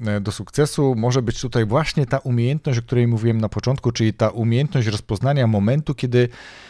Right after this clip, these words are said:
warto podjąć decyzję o kontynuowaniu, albo kiedy należy podjąć decyzję o wycofaniu się. Kiedy mówimy o odpuszczeniu,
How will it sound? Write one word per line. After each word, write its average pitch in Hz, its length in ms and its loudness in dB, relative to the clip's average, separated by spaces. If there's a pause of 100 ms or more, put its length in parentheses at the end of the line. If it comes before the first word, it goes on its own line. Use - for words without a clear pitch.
(180)
warto 156 460 0
podjąć 120 480 0
decyzję 110 420 0
o 95 40 0
kontynuowaniu, 104 920 0 (600)
albo 110 600 0
kiedy 117 400 2
należy 107 380 2
podjąć 98 400 0
decyzję 92 580 -2
o 98 260 2 (240)
wycofaniu 98 640 0
się. - 220 -10 (800)
Kiedy 139 200 0
mówimy 170 400 2
o 127 360 2
odpuszczeniu, 113 840 -2